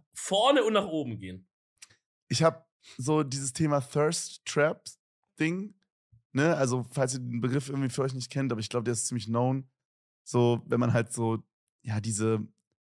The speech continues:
Speaker 2: so man, man weiß offensichtlich, so die Person hat es mit der Intention quasi gepostet, dass alle denken, „Oh mein Gott, ist die oder der geil“, so, ne?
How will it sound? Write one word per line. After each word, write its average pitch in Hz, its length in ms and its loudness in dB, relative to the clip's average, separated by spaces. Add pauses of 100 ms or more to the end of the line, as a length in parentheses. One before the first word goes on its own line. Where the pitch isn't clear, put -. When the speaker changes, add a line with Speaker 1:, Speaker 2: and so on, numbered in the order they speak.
(880)
Speaker 2:
so 131 140 2
man, 147 200 4
man 143 160 0
weiß 143 240 4
offensichtlich, 135 720 -2
so 127 120 0
die 113 180 -8
Person 120 320 0
hat 127 140 -2
es 113 180 -4 (280)
mit 117 120 0
der 123 80 4
Intention 127 540 0
quasi 120 320 2
gepostet, 117 440 -2
dass 117 140 -4
alle 120 180 2
denken, 117 300 -4
„Oh 120 80 -2
mein 120 180 2
Gott, 120 140 0
ist - 320 -4
die 123 280 2
oder 117 180 4
der 110 240 2
geil“, 107 380 0
so, 101 220 -4
ne? 117 320 2